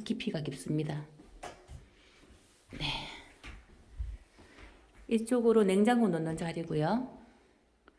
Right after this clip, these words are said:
아일랜드 식탁 있습니다. 전기 오븐 있으시고요.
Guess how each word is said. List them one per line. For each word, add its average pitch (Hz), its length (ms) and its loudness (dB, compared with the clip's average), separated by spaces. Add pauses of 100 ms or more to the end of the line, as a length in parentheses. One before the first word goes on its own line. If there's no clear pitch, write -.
(420)
아일랜드 165 380 -4
식탁 - 340 -10
있습니다. 160 840 -6 (2000)
전기 233 320 6
오븐 196 260 4
있으시고요. 175 800 0